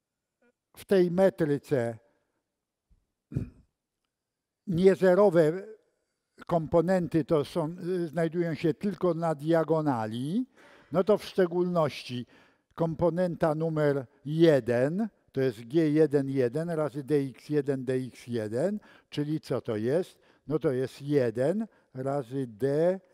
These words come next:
X jeden do kwadratu, tak? Komponenta dwa, dwa jest równa jeden,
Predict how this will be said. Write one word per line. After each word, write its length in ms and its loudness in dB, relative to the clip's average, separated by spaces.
X 460 -10
jeden 800 -4
do 220 -2
kwadratu, 840 -4
tak? 420 -4
Komponenta 800 -2
dwa, 320 0
dwa 600 -2
jest 260 -4
równa 400 -4
jeden, 800 0